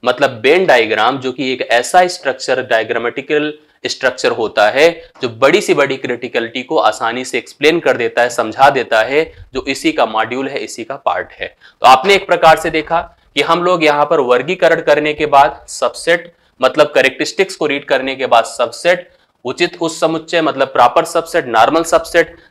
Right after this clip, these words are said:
साथ-साथ पावर सेट और वेन डायग्राम को पढ़ेंगे,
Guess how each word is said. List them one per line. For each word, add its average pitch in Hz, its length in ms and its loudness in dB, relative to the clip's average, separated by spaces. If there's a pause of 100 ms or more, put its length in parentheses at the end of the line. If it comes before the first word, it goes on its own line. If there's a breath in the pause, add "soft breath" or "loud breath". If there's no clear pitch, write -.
साथ-साथ 143 480 4
पावर 135 440 4
सेट 170 320 -4
और 131 180 0
वेन 147 240 0
डायग्राम 131 400 2
को 127 120 -6
पढ़ेंगे, 123 600 0